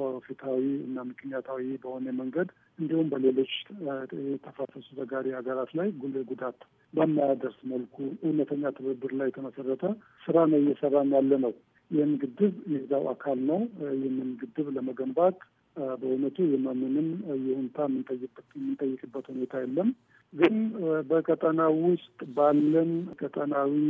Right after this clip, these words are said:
የኢኮኖሚ ትስስርን ለማምጣት ባለን ፍላጎት አገራቶች፣ ይህ ግድብ ለሶስቱም አገራቶች ጥቅም በሚሰጥ መልኩ ነው ዲዛይን ያደረግነው። ስለዚህ የማንንም፣ እ፣ ይሁንታ የምንፈልግበት ሁኔታ፣ እ፣ የለም። ከዛ ውጪ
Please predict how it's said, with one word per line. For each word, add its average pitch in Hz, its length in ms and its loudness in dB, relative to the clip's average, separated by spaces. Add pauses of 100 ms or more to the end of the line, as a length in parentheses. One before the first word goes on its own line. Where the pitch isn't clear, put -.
(380)
የኢኮኖሚ 143 840 -2 (100)
ትስስርን 143 520 -4
ለማምጣት 143 640 0 (420)
ባለን 139 480 0
ፍላጎት 139 640 0 (120)
አገራቶች፣ 131 600 -2
ይህ 151 200 -6
ግድብ 139 380 -4
ለሶስቱም 165 1000 -4
አገራቶች 131 520 -2
ጥቅም 151 300 -6
በሚሰጥ 135 460 -4
መልኩ 127 320 -6
ነው 123 160 -8 (420)
ዲዛይን 127 360 -4
ያደረግነው። 131 580 2 (280)
ስለዚህ 147 400 0
የማንንም፣ 143 560 2 (100)
እ፣ 139 240 -2
ይሁንታ 135 420 -2 (300)
የምንፈልግበት 127 840 -6
ሁኔታ፣ 127 300 -6 (240)
እ፣ 135 180 -6 (160)
የለም። 123 340 0 (220)
ከዛ 165 200 2 (100)
ውጪ 202 220 4